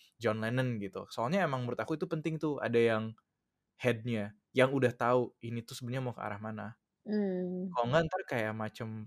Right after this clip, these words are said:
Speaker 1: Frankenstein song gitu, yang kayak orang, misalnya aku present, tapi ntar Era ngambil terus diganti-ganti. "Enggak, Is, menurut gue ganti ke arah sana." Tapi masih ada parts of it yang harusnya ke arah yang lain.
Speaker 2: Hmm.
Speaker 1: If that makes sense ya. Jadi kayak,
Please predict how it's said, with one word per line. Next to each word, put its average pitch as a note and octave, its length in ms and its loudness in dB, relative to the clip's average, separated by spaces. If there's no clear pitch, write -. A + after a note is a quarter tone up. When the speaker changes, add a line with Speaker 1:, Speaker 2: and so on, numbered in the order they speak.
Speaker 1:
Frankenstein A#2+ 760 -2
song B2+ 260 0
gitu, E3+ 340 8
yang C3+ 180 4
kayak B2 320 6
orang, A#2 300 6
misalnya C#3+ 300 4
aku D#3 120 0
present, A#2+ 480 4
tapi C3 280 2
ntar C#3 280 4
Era A#2+ 420 6
ngambil A#2+ 380 4
terus C#3 220 2
diganti-ganti. A#2 680 -2
"Enggak, D3+ 240 2
Is, D3+ 160 -4
menurut B2+ 160 -2
gue C#3+ 120 -2
ganti B2+ 160 -8
ke A#2+ 60 -4
arah A2 180 -4
sana." A#2+ 380 -6
Tapi C3+ 180 2
masih D#3+ 300 4
ada B2+ 120 4
parts C3+ 360 2
of A#2+ 140 -4
it B2 120 -2
yang A#2 300 -4
harusnya B2 440 -4
ke - 120 -10
arah A#2 240 -2
yang A#2 180 -4
lain. C3 360 2
Speaker 2:
Hmm. F#3 500 0
Speaker 1:
If - 140 -18
that B2 120 4
makes B2 160 0
sense A#2 240 4
ya. A2 120 2
Jadi A#2 200 2
kayak, B2+ 320 4